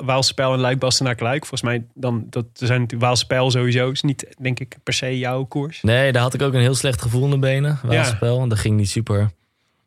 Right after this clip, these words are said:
Speaker 2: Mm, en, eh, Luik ging, ging, ja, ja, voelde goed in de benen allemaal.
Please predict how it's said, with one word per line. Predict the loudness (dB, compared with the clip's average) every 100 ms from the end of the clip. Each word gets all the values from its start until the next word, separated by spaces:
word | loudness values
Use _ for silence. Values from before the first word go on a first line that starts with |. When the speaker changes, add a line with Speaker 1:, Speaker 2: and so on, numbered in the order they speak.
| _
Speaker 2:
Mm, | -2 2 2 2 2 2 0
en, | 0 2 2
eh, | 2 2
Luik | 2 2 0
ging, | 0 0 0
ging, | 0
ja, | 2 2
ja, | 0
voelde | 0 0 2
goed | 0 0
in | 0
de | 0
benen | 2 2 0
allemaal. | 2 2 0 -2